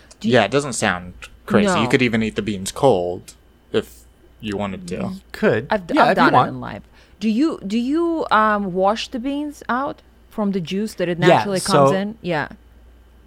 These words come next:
Speaker 3: Yeah, I'll put 'em in a strainer,
Speaker 1: Mm-hmm.
Speaker 3: wash them, put that in f-, water, boil the water with the beans.
Speaker 1: Oh, and then add spinach, hummus. We're getting all kinds of
Speaker 3: Hummus.
Speaker 1: recipes. And then possibly, strangely,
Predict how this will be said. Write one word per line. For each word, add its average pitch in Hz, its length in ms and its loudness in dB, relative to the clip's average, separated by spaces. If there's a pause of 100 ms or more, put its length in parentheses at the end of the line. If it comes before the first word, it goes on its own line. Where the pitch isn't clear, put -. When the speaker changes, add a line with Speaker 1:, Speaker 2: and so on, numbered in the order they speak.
(120)
Speaker 3:
Yeah, 147 260 6
I'll 117 100 4
put 180 160 6
'em 180 80 6
in 175 80 4
a 160 60 6
strainer, 151 500 2
Speaker 1:
Mm-hmm. 139 120 4
Speaker 3:
wash 131 340 4
them, 127 400 4
put 143 200 2
that 139 120 4
in 127 80 0
f-, - 100 -6
water, 117 360 6
boil 117 320 4
the 110 100 2
water 107 360 6
with 107 240 -4
the 107 60 -2
beans. 104 440 -8
Speaker 1:
Oh, 185 320 -4 (220)
and 185 100 -2
then 185 220 -2
add 185 260 0
spinach, 208 800 -4 (540)
hummus. 185 400 -2
We're 180 40 -6
getting 208 200 -2
all 180 160 0
kinds 127 240 2
of - 60 2
Speaker 3:
Hummus. - 20 2
Speaker 1:
recipes. 165 440 -4
And 175 160 -4
then 170 120 -4
possibly, 208 600 0
strangely, 180 760 -6